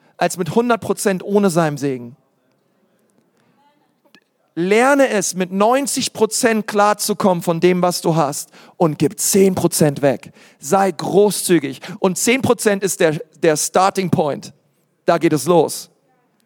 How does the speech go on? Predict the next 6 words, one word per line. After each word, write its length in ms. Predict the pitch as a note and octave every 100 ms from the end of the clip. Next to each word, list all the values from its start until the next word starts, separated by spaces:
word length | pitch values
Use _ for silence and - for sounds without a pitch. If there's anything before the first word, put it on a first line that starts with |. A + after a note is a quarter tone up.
| _ _ _ _ _ -
Okay, 300 | - F#3 F3+
da 180 | F#3 F3+
geht 140 | E3
es 100 | C#3+
los. 420 | D#3 D3 B2+ - _ _ _ _ _ _ -
Ähm, 300 | F#3 F3+